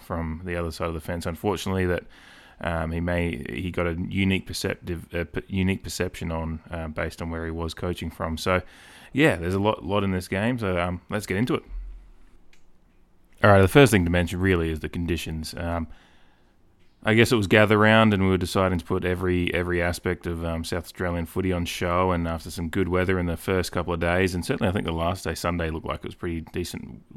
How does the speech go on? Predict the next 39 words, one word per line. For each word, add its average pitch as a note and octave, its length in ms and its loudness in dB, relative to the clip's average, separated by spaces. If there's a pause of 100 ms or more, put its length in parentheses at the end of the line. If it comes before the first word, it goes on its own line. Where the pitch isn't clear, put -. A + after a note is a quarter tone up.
(140)
reasonable G2 440 4
weather E2+ 300 2
overall. F2 480 0 (360)
Um, F2 220 0
Saturday, F2 760 2
uh, E2 280 -6
sh-, - 160 -16 (100)
drew F#2 180 -4
the E2+ 80 -4
short F2+ 360 -6
straw, F2 340 -2
and E2+ 100 0
any E2 120 -2
team E2+ 240 -4
playing F#2+ 340 0
on F2 100 -2
the E2+ 140 -4
Saturday F2 320 -2
afternoon F2+ 420 -4
and E2+ 100 -4
night F2 240 -2 (420)
certainly E2 340 -2
drew, F2 300 -4
drew F2 240 -4
the E2 80 -6
short G2 320 -2
straw G2+ 280 2
in, F#2+ 200 2
uh, F2 180 2
getting, F2+ 400 0
uh, E2 400 -4
torrential A2 380 -2
rainpour, G2 580 2 (300)
<laughs> - 400 -8
uh, B2 80 8
which A2 280 4
was, F#2+ 220 4
uh, F#2 300 6 (920)
uh, F2 340 -2